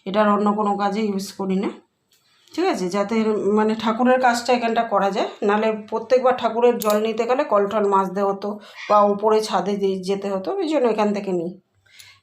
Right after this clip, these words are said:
এই হচ্ছে ব্যাপার। এখনও অনেক কাজ বাকি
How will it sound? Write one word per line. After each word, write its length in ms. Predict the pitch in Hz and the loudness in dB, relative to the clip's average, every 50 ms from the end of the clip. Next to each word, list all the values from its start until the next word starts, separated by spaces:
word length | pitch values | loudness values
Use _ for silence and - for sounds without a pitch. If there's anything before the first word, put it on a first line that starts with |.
| - 180 180 | -14 -10 -8
এই 100 | 185 190 196 | -6 -4 -4
হচ্ছে 280 | 196 190 190 - - 269 277 233 185 | -4 -6 -6 -8 -8 -6 -6 -4 -4
ব্যাপার। 340 | 175 170 170 175 220 294 359 - - - - - _ _ _ - 165 | -4 -4 0 2 2 2 0 -2 -8 -16 -18 -20 _ _ _ -14 -10
এখনও 240 | 165 - 202 208 196 185 | -4 -2 0 0 0 0
অনেক 160 | 180 196 208 202 - 180 | 0 -2 -4 -4 -4 -4
কাজ 140 | 175 180 175 175 175 | -4 -4 -4 -4 -6
বাকি 220 | 185 165 - - | -6 -6 -6 -6